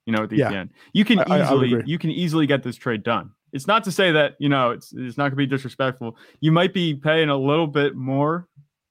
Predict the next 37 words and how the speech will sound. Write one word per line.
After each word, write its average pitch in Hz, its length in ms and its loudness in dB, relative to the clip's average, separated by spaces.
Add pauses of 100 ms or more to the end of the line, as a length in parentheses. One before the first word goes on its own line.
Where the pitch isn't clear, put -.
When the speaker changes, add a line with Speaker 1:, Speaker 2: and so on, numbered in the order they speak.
Speaker 1:
with 135 180 0
Rhamondre 135 420 0
than 131 120 -2
you're 127 100 0
getting 127 240 0
back 123 240 0
with 135 100 -6
E 139 80 -2
T 143 140 -4
N, 147 100 0
but 123 80 -2
it's 120 140 -8
not 135 220 0
that 131 240 -2
bad 135 320 0 (380)
where 127 380 2 (140)
it's 160 200 -2
okay 160 420 0
if 135 120 -4
you 131 120 -4
do 139 220 -2
this, 160 200 -4
but 123 240 -4
I 120 120 0
think 143 220 -4
you're 127 100 -6
selling 117 540 -2 (100)
it 110 140 -10
short - 380 -12 (440)
with 120 160 -6
Rhamondre. 110 280 -4
You 120 120 -6
can 135 200 0 (240)
package 147 380 -2
Speaker 2:
Yeah. 143 60 0
Speaker 1:
him 131 80 0
up 127 220 2